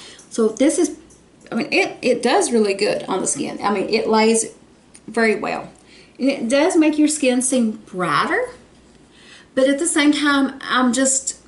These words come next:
I, I'm not a big, like, I like it, but I'm not, it's not my favorite. The other one I like a, a lot better. And it's, like, the Bare Skin one.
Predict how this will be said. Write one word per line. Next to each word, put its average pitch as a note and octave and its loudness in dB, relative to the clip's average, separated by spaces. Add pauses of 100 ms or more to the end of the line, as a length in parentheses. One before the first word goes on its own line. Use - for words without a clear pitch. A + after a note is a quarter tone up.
(600)
I, C#4 0
I'm C#4 2
not C#4+ 2
a - 2
big, A3+ -2 (180)
like, G#3+ -4
I G#3+ 0
like G#3+ 0
it, F4 -4
but A#3 -2
I'm B3 2
not, B3 0 (440)
it's C#4 2
not F4+ 0
my C#4 0
favorite. - -4
The - -8
other B3+ 2
one A#3+ 0
I A3 2
like G#3 0
a, G3+ -8 (100)
a G3+ -6
lot F#3+ -4
better. - -4 (220)
And A3 2
it's, A#3+ 2
like, A#3+ -4
the G#3+ -6
Bare G3+ -2
Skin A3+ 0
one. G#3+ -2